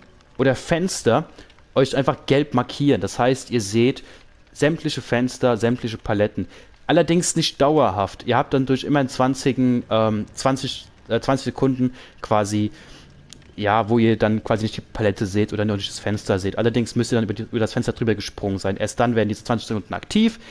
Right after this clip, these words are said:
Ihr seht keine Fenster oder keine Paletten, die noch im Umkreis sind. Nach den zwanzig Sekunden seht ihr wieder alles.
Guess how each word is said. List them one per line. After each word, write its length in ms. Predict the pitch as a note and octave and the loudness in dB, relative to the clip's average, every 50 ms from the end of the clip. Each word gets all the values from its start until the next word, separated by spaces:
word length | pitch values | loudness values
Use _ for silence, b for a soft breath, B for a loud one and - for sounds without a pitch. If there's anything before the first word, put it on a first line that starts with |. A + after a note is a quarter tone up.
| B B B | B B B
Ihr 120 | - A#2 | -2 0
seht 260 | G2+ A#2 B2 B2 A#2+ - | 2 4 2 2 2 0
keine 240 | - A2+ G2 F#2+ | -2 -2 -2 -2
Fenster 480 | F#2 - D3 C#3+ D3 D3 - - C#3 A2+ | -2 0 0 0 0 0 0 0 2 2
oder 160 | G2 G#2+ G#2 | 2 0 -2
keine 340 | - - - A2+ G2+ G2+ G2 | -2 -2 -2 -2 -2 -2 -4
Paletten, 460 | - - - G2 A2+ D#3 - - D3+ | -6 -4 -2 0 2 0 0 -2 -4
die 140 | C#3 C#3 C3+ | -2 0 0
noch 160 | C3+ C3 B2+ | 0 0 0
im 100 | B2+ A2+ | -2 -2
Umkreis 480 | - B2 B2 A#2+ - - A2+ A2 - - | -2 -2 -2 -2 0 0 -2 -2 0 0
sind. 160 | B2 A#2 B B B B B B B B B - | -2 -2 B B B B B B B B B 0
Nach 120 | C3+ C3+ B2+ | 0 0 2
den 120 | - A#2+ | 0 -2
zwanzig 260 | - A#2+ A#2 A2 - | 0 -2 -2 -2 -4
Sekunden 380 | - - - B2+ A2+ G#2 F#2+ G2+ | -10 -4 -2 0 0 0 0 -2
seht 180 | G2 G#2+ - | -4 -2 -2
ihr 80 | - F#2+ | -2 -4
wieder 240 | G2 G2 - F2 - | -2 -2 -2 -2 -2
alles. 380 | G2+ B2+ A#2+ F2 - - - | -4 -6 -8 -8 -10 -10 -14